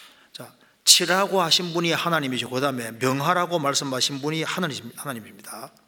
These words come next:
이거 뭘 말하냐면 예수님이 이 세상에 오셔서 낮아지셨고 십자가에 죽으시고 부활하셨습니다. 예수님이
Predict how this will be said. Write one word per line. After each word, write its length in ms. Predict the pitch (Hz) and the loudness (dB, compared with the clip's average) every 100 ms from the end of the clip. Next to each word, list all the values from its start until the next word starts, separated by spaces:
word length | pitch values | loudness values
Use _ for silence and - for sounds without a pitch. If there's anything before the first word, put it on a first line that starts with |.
| _ _ _ _ _ _ _ _ _ _ _ _ _ - | _ _ _ _ _ _ _ _ _ _ _ _ _ -10
이거 100 | 160 | -4
뭘 200 | 135 165 | -2 0
말하냐면 680 | 151 127 120 113 117 127 - - _ _ - - - _ _ - | 0 -2 -6 -8 -12 -16 -18 -20 _ _ -20 -20 -20 _ _ 0
예수님이 840 | 127 147 170 156 127 117 113 90 - _ _ _ _ _ _ _ _ _ | 2 4 2 0 -2 -2 -4 -10 -20 _ _ _ _ _ _ _ _ _
이 140 | 151 131 | -2 0
세상에 340 | - 143 135 | 2 0 -2
오셔서 720 | 123 127 123 120 120 117 120 120 | -4 -4 -4 -4 -8 -10 -10 -6
낮아지셨고 760 | 135 175 147 - 120 - 117 - _ _ _ _ _ - _ _ | -2 0 0 0 -2 -10 -16 -18 _ _ _ _ _ -20 _ _
십자가에 680 | - - - 170 143 135 127 | 0 2 2 0 0 -2 -2
죽으시고 960 | 123 156 156 135 131 123 120 117 - _ | -4 -2 -2 -2 -4 -6 -8 -10 -16 _
부활하셨습니다. 1120 | - 143 139 123 113 113 113 104 107 110 143 - _ _ _ _ _ _ | -2 0 0 -2 -6 -6 -8 -12 -14 -14 -14 -16 _ _ _ _ _ _
예수님이 580 | 147 139 139 120 127 139 | -2 0 -2 -4 -6 -8